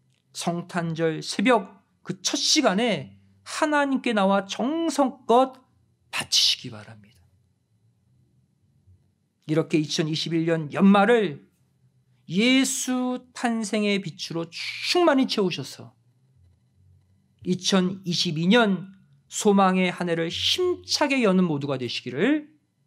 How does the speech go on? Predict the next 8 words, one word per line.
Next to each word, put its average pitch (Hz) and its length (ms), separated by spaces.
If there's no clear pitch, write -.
주님의 233 320
이름으로 190 320
간절히 135 580
축원드리겠습니다. 117 1120
기도하시겠습니다. - 840
고맙고 175 420
감사하신 165 920
살아계신 165 1000